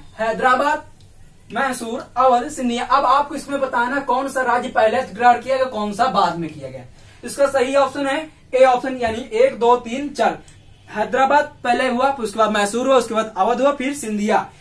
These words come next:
ये सब प्रांत को लॉर्ड वेलेजली ने अपनी सहायक संधि के अनुसार अपने अंडर में कर लिया था, यानी कि अंग्रेज शासन के दौरान आ गया था। तो इसका पहले हैदराबाद है, दूसरा कौन है? मैसूर, तीसरा है अवध, चौथा है सिंधिया, यानी कि ए option सही है।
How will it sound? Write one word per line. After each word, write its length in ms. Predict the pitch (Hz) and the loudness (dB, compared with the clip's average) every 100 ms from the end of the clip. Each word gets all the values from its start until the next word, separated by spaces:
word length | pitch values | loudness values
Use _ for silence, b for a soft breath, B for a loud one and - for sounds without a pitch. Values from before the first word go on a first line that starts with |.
| B | B
ये 160 | 247 262 | 0 2
सब 200 | 269 262 | 2 2
प्रांत 300 | 233 226 233 | 2 2 0
को 180 | 277 285 | 4 4
लॉर्ड 460 | 285 - 233 254 | 2 -2 2 2
वेलेजली 460 | 262 262 254 233 220 | 2 2 2 0 -4
ने 140 | 220 | -6
अपनी 320 | 285 - 254 | -6 -8 -10
सहायक 380 | 247 233 240 277 | -4 0 2 2
संधि 220 | 269 254 | 0 -4
के 100 | 220 | -4
अनुसार 600 | 226 208 202 214 294 330 B B | -4 -4 0 4 4 2 B B
अपने 240 | 196 247 | -6 -4
अंडर 440 | 277 214 214 214 214 | -4 -6 -2 0 2
में 220 | 294 311 | 0 2
कर 120 | 262 | 0
लिया 220 | 233 220 | -2 -4
था, 80 | 190 | -4
यानी 260 | 214 214 254 | -4 -4 -6
कि 80 | |
अंग्रेज 380 | 285 214 208 208 | -8 -6 -8 -8
शासन 400 | - 196 180 202 | -8 -8 -6 -8
के 80 | 202 | -8
दौरान 400 | 190 185 175 247 | -4 -2 -2 -4
आ 320 | 339 185 175 | -6 -4 -2
गया 240 | 180 156 147 | 0 -4 -6
था। 280 | 143 139 b b b | -12 -14 b b b
तो 60 | 233 | -10
इसका 220 | - 262 | -2 -2
पहले 360 | 254 247 233 | -2 -4 2
हैदराबाद 560 | 247 220 214 226 247 247 | 2 2 2 2 4 2
है, 140 | 247 | 0
दूसरा 340 | 196 214 226 247 | -4 -6 0 0
कौन 160 | 247 | 0
है? 120 | 269 262 | -4 -6
मैसूर, 320 | 208 214 247 | -6 -6 -10
तीसरा 320 | 214 185 220 | -10 -8 -4
है 80 | 220 | -2
अवध, 380 | 185 196 247 - | 0 0 -2 -6
चौथा 300 | 196 185 208 | -8 -2 0
है 140 | 220 | 0
सिंधिया, 280 | 190 180 170 | -2 -4 -4
यानी 200 | 185 202 | -4 -6
कि 240 | 226 - | -10 0
ए 80 | 262 | 4
option 360 | 240 208 226 240 | 4 2 -6 -6
सही 240 | 190 175 | -2 -2
है। 400 | 156 156 b b | -4 -8 b b